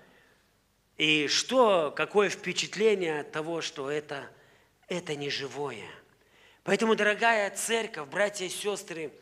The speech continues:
очень важно соблюдать многие вещи, но более важно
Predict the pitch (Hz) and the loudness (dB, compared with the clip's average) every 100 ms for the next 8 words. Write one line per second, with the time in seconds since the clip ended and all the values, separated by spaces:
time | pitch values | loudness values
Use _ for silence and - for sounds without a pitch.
0 | - - - - 214 220 214 202 160 226 | -20 -20 -14 6 8 8 2 -2 0 4
1 | 226 202 156 147 117 - _ _ _ - | 4 2 -4 -8 -10 -16 _ _ _ -6
2 | - 175 170 185 202 190 190 190 180 175 | -4 -4 -4 0 2 2 -2 -4 -2 -6
3 | 160 180 170 - - 113 95 _ _ _ | -4 -4 -4 -6 -8 -14 -20 _ _ _
4 | _ _ _ _ 139 170 175 160 147 123 | _ _ _ _ -8 -4 -2 -2 -4 -8
5 | - _ _ _ 127 165 226 220 214 180 | -14 _ _ _ -14 0 0 2 0 -2
6 | 202 180 156 120 | -2 0 -2 -8